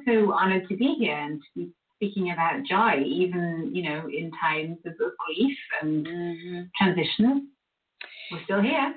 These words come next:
Speaker 2: You know, um, there's something very interesting about the topic of grief,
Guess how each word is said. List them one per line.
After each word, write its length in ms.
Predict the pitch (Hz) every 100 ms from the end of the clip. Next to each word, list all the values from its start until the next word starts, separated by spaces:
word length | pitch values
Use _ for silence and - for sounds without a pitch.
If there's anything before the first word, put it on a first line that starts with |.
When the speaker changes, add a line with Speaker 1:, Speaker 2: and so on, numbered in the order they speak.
| -
Speaker 2:
You 220 | 247 311
know, 420 | 311 302 285 294 285 220 -
um, 560 | 254 254 254 254 254 262 _ _ _ -
there's 240 | 285 285 -
something 400 | 330 330 359 311
very 240 | 269 240
interesting 760 | - 214 214 220 - 202 185 180
about 260 | 175 165
the 60 | 170
topic 480 | - 233 226 196 175
of 80 | 160
grief, 340 | - 175 170